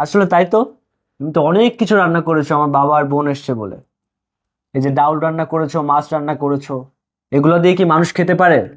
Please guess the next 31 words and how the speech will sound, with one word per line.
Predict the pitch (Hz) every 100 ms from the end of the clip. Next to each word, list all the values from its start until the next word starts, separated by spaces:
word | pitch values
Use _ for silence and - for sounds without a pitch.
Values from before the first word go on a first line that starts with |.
| _
আজকে | - 196 - 233 190
যদি | 208 233 196
আমার | 226 233
বাবার | 240 240 214
জায়গায় | 240 233 233
তোমার | 233 247 226
বাবা | 240 233
হতো, | 226 220
তুমি | 226 226
কি | 233
এগুলো | 214 240 214
দিয়ে | 240
তাদেরকে | 233 214 214
খাওয়াতে? | 202 208 208 214 123 - _ -
আমাকে | 151 180 190
কি | 208
মনে | 208 202
হয় | 196 165
তোমার? | 143 117 - _ _ _ _ _ _ _
আমি | - 147 151
কি | 147 139
বোকা? | 170 196 139 101 - _
আমি | 131 147 147
কিচ্ছু | 180 -
বুঝি | 180 190 202
না। | 175 - - _ _ _ _ _ _ _ -
এই, | 339 339
কথা | 311 320
বলছো | 320 330
না |
কেন? | 330